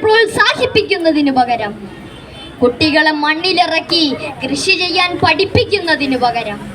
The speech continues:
അന്യം നിന്നു പോകുന്ന നമ്മുടെ ബാല്യകാല കളികൾ അവർക്ക് പറഞ്ഞു കൊടുക്കുന്നതിനു പകരം ആഡംബര യാത്രകൾക്കും ഷോപ്പിംഗ് മാളുകളിലേക്കുമായി സമയം വേർതിരിക്കുന്ന മാതാപിതാക്കളെ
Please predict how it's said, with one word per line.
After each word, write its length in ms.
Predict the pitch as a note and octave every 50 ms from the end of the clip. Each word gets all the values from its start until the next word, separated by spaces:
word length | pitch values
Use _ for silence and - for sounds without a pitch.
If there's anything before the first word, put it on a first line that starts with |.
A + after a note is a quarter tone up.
| - - - - - - - - - - - - - - - -
അന്യം 340 | C4 D#4 F#4 G4+ G#4+ G#4 G#4 G4+
നിന്നു 220 | G#4 G4+ G4+ G#4
പോകുന്ന 420 | G4 G4+ G4+ G#4 G#4+ G4+ G4+ G4 G4+ F#4+ E4 D4 C#4 - - -
നമ്മുടെ 300 | C4+ D4 D4+ F4 F#4 F4+ D4+ C#4
ബാല്യകാല 640 | D#4 C#4 - G4 G4 G4+ A#4 A#4 G#4+ G#4+ G#4+ G#4+ G#4+ G#4 - - -
കളികൾ 340 | E4 E4+ G4+ G#4+ G4+ A#4+ A4+
അവർക്ക് 320 | G#4+ G#4 A4 A4+ - A4 A4 G4+
പറഞ്ഞു 300 | G4+ - - A4+ A4 A4
കൊടുക്കുന്നതിനു 840 | - G#4 G4+ G4+ G#4 G#4 - - C5 C5 B4+ B4 G4+ D4+ E4 D#4 D4+ D4
പകരം 460 | C4 C4 A#3+ B3 A#3+ A3+ G#3+ G#3 G3+ G3 G3+ G3 G3+ - - - - - - - - - - - - - - - - - A3+
ആഡംബര 420 | C4 D4 E4 E4 D#4+ E4 E4+ D#4+ E4 D#4+ D#4+ F4
യാത്രകൾക്കും 680 | F#4 F#4 - G4+ F4+ F#4 E4+ F#4 F#4 D#4 - G4 F#4 E4 D4 C4+ - - - -
ഷോപ്പിംഗ് 500 | D4 C4 - - - - G#4+ G4 G4 G4 F4
മാളുകളിലേക്കുമായി 1200 | F4 - A4 B4 A#4+ G#4+ G4 G4 G4 F#4+ F4 F#4 F#4 F#4 C#4 - F#4 F4 F4 F4 F4 E4+ E4 D#4+ C#4 A#3 - - - - -
സമയം 420 | C4+ A3+ B3 C#4 D#4+ F#4 G#4 A4+ G#4
വേർതിരിക്കുന്ന 760 | G4+ G4+ F#4 F4 D#4 C#4+ F4 E4 D#4+ D#4 D#4+ D#4+ D4+ D4+ D4
മാതാപിതാക്കളെ 1160 | C#4+ C#4 C4+ C4+ C#4+ D4+ F4+ F#4 A4 B4 A#4 A4 G4 F4+ E4 D4 D4 - C#4+ C4+ B3+ B3 A#3